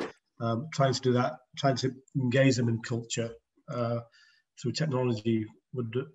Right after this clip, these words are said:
have meant a lot of time and a huge amount of money, but with very little impact.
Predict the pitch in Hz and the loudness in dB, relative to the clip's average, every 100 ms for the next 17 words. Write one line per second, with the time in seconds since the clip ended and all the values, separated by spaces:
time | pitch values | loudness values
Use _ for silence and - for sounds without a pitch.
0 | _ _ 123 127 127 123 127 120 - 123 | _ _ -4 -2 0 0 0 0 0 2
1 | 120 117 120 110 123 135 120 123 113 110 | 2 2 0 0 -4 -2 0 2 2 0
2 | - 123 117 117 117 123 120 117 120 - | -6 -4 -2 0 0 2 2 2 -4 -8